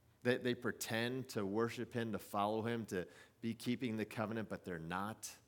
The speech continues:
They're worshiping other gods and idols created by their own hands. And ultimately, you know what? They're deceitful to themselves. They're deceiving themselves. They bought into a lie. And so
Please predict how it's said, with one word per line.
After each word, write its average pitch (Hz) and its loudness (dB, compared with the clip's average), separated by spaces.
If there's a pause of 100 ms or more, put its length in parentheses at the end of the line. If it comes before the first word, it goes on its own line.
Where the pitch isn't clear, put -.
(200)
They're 101 2
worshiping 104 2
other 98 0
gods 98 2
and 85 -4 (100)
idols 104 -4
created 104 -2
by 98 -2
their 90 -2
own 101 -2
hands. 101 -4 (300)
And 135 0 (120)
ultimately, 170 0
you 123 -2
know 175 2
what? 190 -2
They're 120 0
deceitful 175 -2
to - -8
themselves. 101 -4 (720)
They're 127 4
deceiving 165 2
themselves. 95 -2
They 117 2
bought 120 0
into 139 0
a 95 0
lie. 85 -2 (1040)
And 101 -6
so 110 0